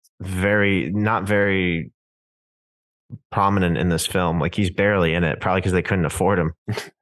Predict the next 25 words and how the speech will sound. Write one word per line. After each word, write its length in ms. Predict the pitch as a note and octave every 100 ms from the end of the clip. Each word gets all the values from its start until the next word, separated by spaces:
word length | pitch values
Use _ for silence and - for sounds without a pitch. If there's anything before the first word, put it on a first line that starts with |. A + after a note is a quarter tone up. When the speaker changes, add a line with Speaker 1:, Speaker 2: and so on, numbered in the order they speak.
| -
Speaker 2:
Yeah, 260 | E2+ C2+
I 40 | C#2+
was 140 | C2+
gonna 180 | E2 C#2
say 280 | - D2 C2+
that. 200 | D2+ D2
Speaker 1:
Do 80 | G#2
you 80 |
know, 300 | A#2 B2 - -
do 80 | G2+
you 60 |
know 60 | A2+
what 100 | A#2
the 60 |
budget 320 | E2 F2 F#2+ A2+
is? 300 | C3 - - _ _ _ _ _ -
Speaker 2:
No. 380 | E2+ E2 D#2 - _ _ _ _ _ _ _ _ -
Speaker 1:
twenty-five 580 | - A2+ A#2 A#2+ G#2+ F#2
million 380 | F#2+ F#2+ F#2
dollars. 460 | E2+ D#2 C#2+ - - _ _ _ _ _ _ _ _ _
Speaker 2:
So 260 | - E2+ E2
he 180 | F#2
was 160 | E2+ D2+
probably 420 | - D#2+ D2+ D2+
about, 400 | C#2 D2+ C#2+ C#2